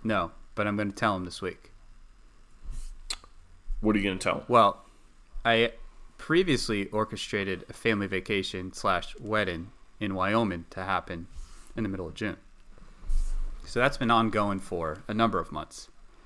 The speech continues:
Speaker 1: So that was the reason to get the whole family together in June.
Speaker 2: Mm-hmm.
Speaker 1: And, uh, the lack of, like, the, the fiance's family coming,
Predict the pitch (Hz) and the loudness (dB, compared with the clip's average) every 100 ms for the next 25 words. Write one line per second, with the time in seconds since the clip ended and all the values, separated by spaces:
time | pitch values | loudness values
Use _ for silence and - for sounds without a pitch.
0 | - - - - - - - - 107 110 | -20 -20 -20 -20 -20 -20 -16 -4 6 6
1 | 120 113 113 110 110 107 104 104 - 101 | 6 2 2 2 2 0 0 0 -2 -4
2 | 95 113 98 95 98 101 - - - - | 0 2 2 0 0 0 -2 -8 -18 -20
3 | - - - - - 110 104 98 127 101 | -20 -20 -20 -20 -14 -8 -8 -2 0 0
4 | - - - - - - - - - - | -6 -20 -20 -20 -20 -20 -18 -18 -16 -18
5 | - - - - 101 95 90 110 101 98 | -20 -20 -12 0 4 4 2 0 0 0
6 | 95 - - - - - - - - - | -4 -10 -20 -20 -20 -20 -20 -20 -20 -20
7 | - - - - - - - - - - | -20 -20 -20 -20 -20 -20 -20 -20 -20 -16
8 | - 107 95 92 92 101 101 110 127 - | -2 0 2 2 0 -2 4 6 6 6
9 | 107 101 90 - - - - - - - | 0 0 -2 -4 -10 -12 -10 -6 -2 -2
10 | - - - 104 98 90 90 92 95 123 | -2 -4 -8 -2 0 2 0 -4 -4 2
11 | 113 110 - 92 - 113 107 92 - 147 | 2 2 -2 -4 0 2 2 -2 4 6
12 | 123 104 98 | 6 4 0